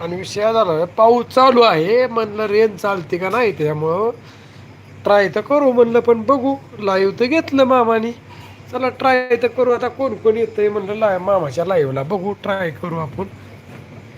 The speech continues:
असंच म्हणलं, आता जेवण बनवती बायडी आणि म्हणलं थोडा वेळ आपलं थांबूया. आपलं असंच घ्यायचं, एक पाच मिनटं फक्त लाईव्ह घेणार आहे, जास्त नाही घेणार.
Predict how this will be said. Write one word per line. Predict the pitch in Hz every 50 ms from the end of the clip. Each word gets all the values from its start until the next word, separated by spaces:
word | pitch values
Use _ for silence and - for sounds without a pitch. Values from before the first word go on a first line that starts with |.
| - - - - -
असंच | - 156 - 185 185 170
म्हणलं, | 175 190 190 170 156 165
आता | 156 147 170
जेवण | 160 170 208 214 196 185 190 185 190 185
बनवती | 190 220 220 214 196 - - 196
बायडी | 202 240 240 214 185 170 190 214 - - - - - - - - - - - - - - - -
आणि | 170 165
म्हणलं | 165 170 160 156 156 165 -
थोडा | 160 185 175 165
वेळ | 156 156 165 165
आपलं | 160 151 - 151 185 226 247 - - - - -
थांबूया. | 170 202 196 165 160 160 170 214 220 - - - - - - - - - - - - - - - - - - - - - - - - - - - - - - - - - - - - - - -
आपलं | 196 180 202 214
असंच | 226 233 226 - 240 247 247 247 233 262 233
घ्यायचं, | 269 277 254 226 220 220
एक | 214 220 214 - -
पाच | 240 233 220 - 196
मिनटं | 202 226 220 190 160 214
फक्त | 170 160 - - 185 185
लाईव्ह | 202 233 226 190 170
घेणार | 156 190 190 165 143 131
आहे, | 123 135 151
जास्त | 143 156 175 143 - - - 151 156
नाही | 208 226 190
घेणार. | 160 160 135 131 160 185 - - -